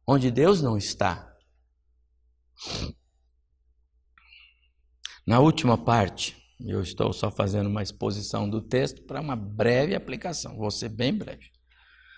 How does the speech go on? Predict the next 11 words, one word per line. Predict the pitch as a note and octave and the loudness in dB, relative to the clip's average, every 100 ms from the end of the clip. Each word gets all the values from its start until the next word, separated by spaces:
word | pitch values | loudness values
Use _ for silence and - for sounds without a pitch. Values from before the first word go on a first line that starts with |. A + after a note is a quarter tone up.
| - | 2
Na | A#2 | 10
última | C#3+ A#3 G3+ D3 | 10 10 8 2
parte, | - C#3+ C#3+ B2+ A#2+ | 4 6 6 4 2
na | B2 | 2
última | G3 F#3 C3+ | 2 2 0
sessão, | A#2+ - - - C3 G#2 - - _ _ _ _ - | 0 -2 0 4 4 4 -4 -16 _ _ _ _ -4
então, | A#2 A#2 C#3 C#3+ | -2 4 4 4
é | |
esta | C#3+ C3+ C3+ | 2 0 -2
visão | A2+ A#2 A#2+ G2+ A#2+ C3+ | -2 -2 0 4 4 2
escatológica | B2 - C3+ - D#3 A#2 B2+ B2 - A2+ | -2 -6 -6 0 2 4 4 2 -4 -10